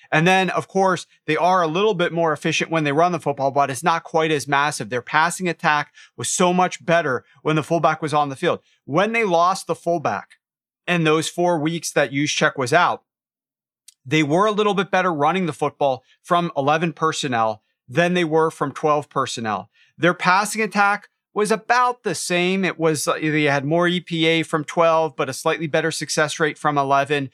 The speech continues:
But it was a drop off clearly from when they had a fullback out on the field, whether it was in twenty-one or twenty-two personnel. But the difference was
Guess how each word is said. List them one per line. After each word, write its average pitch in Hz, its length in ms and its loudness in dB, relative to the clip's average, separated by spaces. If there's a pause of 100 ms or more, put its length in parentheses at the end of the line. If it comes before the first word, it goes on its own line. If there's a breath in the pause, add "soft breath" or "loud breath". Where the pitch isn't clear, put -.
(260 soft breath)
But 175 240 2
it 190 80 0
was 185 220 0
a 165 80 -2
drop 190 340 0
off 165 240 0
clearly 170 400 -2
from 151 260 -2
when 143 180 -2
they 131 120 -4
had 135 420 0 (460 soft breath)
a 139 60 -8
fullback 151 440 0
out 147 200 2
on 135 160 0
the 127 80 -6
field, 143 260 -2
whether 135 160 0
it 123 60 -4
was 127 160 -6
in 135 100 -4
twenty-one 135 540 -2
or 123 80 -4
twenty-two 127 420 -6
personnel. 127 640 0 (480 soft breath)
But 180 160 0
the 165 80 -2
difference 196 440 0
was 160 340 0